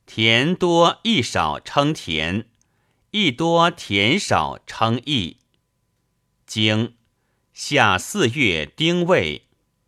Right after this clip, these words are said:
公即郑伯蒙于越。京。秋，大水。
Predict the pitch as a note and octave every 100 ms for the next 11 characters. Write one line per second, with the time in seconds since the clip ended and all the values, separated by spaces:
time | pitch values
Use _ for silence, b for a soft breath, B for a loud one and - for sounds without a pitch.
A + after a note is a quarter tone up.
0 | _ _ - F3+ F#3+ G3+ - F2 F#2+ -
1 | G3 G#2 - E2 E2 F#2+ - - F#2+ G2+
2 | A#2+ D#2+ D#2 - C3 F#2+ C#2+ - _ _
3 | _ _ _ _ _ _ _ - G2 G2
4 | F#2+ G#2 _ _ _ _ _ - - D3
5 | D3+ D3+ D#3+ _ _ _ _ - G3 C#3
6 | F#2 - F#2 D2+ D2+ G2 -